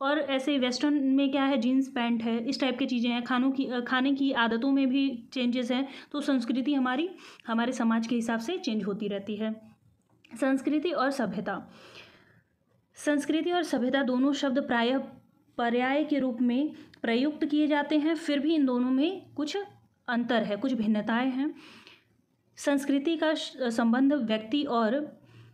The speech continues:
समाज के निहित संस्कारों से होता है, उसका निवास उसके मानस में होता है। दूसरी ओर सभ्यता का क्षेत्र व्यक्तित्व और समाज के बाह्य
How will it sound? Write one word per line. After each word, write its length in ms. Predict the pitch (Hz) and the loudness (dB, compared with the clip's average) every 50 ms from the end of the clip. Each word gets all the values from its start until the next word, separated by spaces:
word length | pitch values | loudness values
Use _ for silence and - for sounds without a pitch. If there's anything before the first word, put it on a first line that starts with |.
| _ _ - | _ _ -10
समाज 480 | - - 262 254 262 277 311 311 311 | -4 0 0 2 2 2 2 0 -2
के 160 | - - 302 311 | -2 0 0 2
निहित 340 | 262 247 247 240 269 269 | 2 2 2 0 0 -2
संस्कारों 580 | - - 233 226 226 226 233 208 202 208 240 269 | -2 -2 0 0 0 0 0 0 0 0 0 0
से 120 | 269 285 | 0 0
होता 260 | 285 285 294 294 294 285 | -2 -2 -2 -2 -2 -2
है, 200 | 277 285 302 302 | 0 0 -2 -2
उसका 360 | 302 277 269 262 - 320 320 | -2 -4 -4 -2 0 2 2
निवास 460 | 311 285 254 233 233 226 240 254 - | 4 4 4 2 2 2 0 0 -2
उसके 380 | - - 233 - - - 311 311 | -6 -8 -8 -6 -4 -2 0 2
मानस 480 | 262 220 214 - 226 269 302 294 - | 2 2 2 2 2 2 2 2 0
में 140 | 254 233 233 | 0 0 0
होता 300 | 220 226 202 208 220 220 | 0 -2 -2 -2 -2 0
है। 300 | 220 214 220 240 254 - - - - _ - | 0 0 -2 -2 -4 -6 -12 -20 -16 _ -6
दूसरी 340 | 226 262 262 - 320 330 311 | -4 -2 -2 0 0 0 0
ओर 100 | 262 262 | 0 0
सभ्यता 420 | 269 262 220 214 240 233 262 269 | 0 -2 -2 -2 0 0 0 0
का 120 | 269 262 | 0 -2
क्षेत्र 340 | 254 254 285 277 269 302 320 | -2 -2 -4 -4 -2 -2 -2
व्यक्तित्व 460 | 294 220 208 208 214 247 247 240 269 | 0 0 -2 -2 -2 -4 -6 -4 -2
और 160 | 240 214 233 240 | -2 0 -2 -2
समाज 380 | 240 233 220 208 214 220 220 | -2 -2 -2 -2 -2 -2 -2
के 100 | 226 320 | -2 -2
बाह्य 480 | 294 226 220 214 220 233 254 330 415 | 0 0 2 2 2 0 0 -4 -6